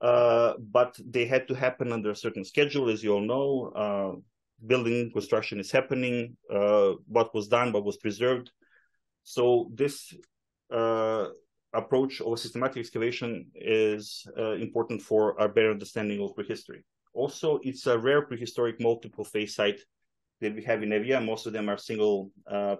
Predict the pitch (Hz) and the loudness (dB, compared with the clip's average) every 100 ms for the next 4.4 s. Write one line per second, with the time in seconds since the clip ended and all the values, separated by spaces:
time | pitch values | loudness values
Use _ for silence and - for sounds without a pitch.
0 | - 139 143 135 - 110 107 101 110 110 | 0 2 2 0 -2 0 0 -2 -8 -4
1 | 120 127 135 113 - 123 113 - _ 85 | -6 -6 -10 -14 -10 -10 -10 -14 _ -10
2 | 101 104 101 110 107 - 120 113 104 107 | -4 -4 -4 -8 -16 -12 -8 -6 -6 -10
3 | _ - 101 - 110 104 101 98 - 104 | _ -4 -4 -4 -4 -2 -2 -8 -6 -6
4 | 95 113 104 | -2 -2 -4